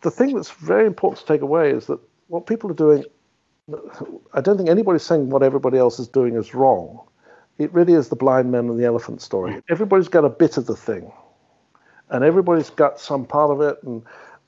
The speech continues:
you know, we're trying to sort of figure out from each other's bits what the whole elephant looks like. I must admit, though, I'm skeptical about people who just take the bits based on three-dimensional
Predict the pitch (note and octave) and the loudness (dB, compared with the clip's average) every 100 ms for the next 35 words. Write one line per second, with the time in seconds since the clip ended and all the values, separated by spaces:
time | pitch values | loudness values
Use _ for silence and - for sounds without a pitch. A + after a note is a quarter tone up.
0 | _ F#3 B2+ A2 B2 - F3 C#3+ - - | _ -10 -8 -8 -8 -2 0 -2 -6 -4
1 | D3 - D3+ C#3 C3+ C3 - C3 B2+ - | -2 0 0 2 4 2 -2 -6 -4 -2
2 | C3 A#2 A2 B2+ - - - - C#3 - | -2 -2 0 -2 -2 -20 -12 -4 -2 -2
3 | C3 A#2+ A2+ G2+ - - D3+ - G2+ - | -2 0 -2 -6 -10 -8 -8 -6 -6 -6
4 | - _ - - - - D3+ E3 F3 F3 | -14 _ -20 -20 -16 -4 -2 0 -2 -4
5 | F3 E3+ - C3+ B2+ B2+ - - E3+ - | -4 -2 2 2 2 -2 -10 -4 -4 -4
6 | C#3+ C#3 C3+ C3 - D3+ B2+ B2 C#3 C3 | -14 -8 -2 -2 -2 -16 -12 -12 -12 -14
7 | _ - C3 - C3+ - - B2 A2+ - | _ -4 -4 -4 -12 -12 -8 -6 -6 -6
8 | A#2 A#2 - G#2 - B2 A2+ A2 G#2 G#2 | -4 -4 -6 -12 -6 -6 -4 -8 -8 -8
9 | G2+ G2+ | -8 -10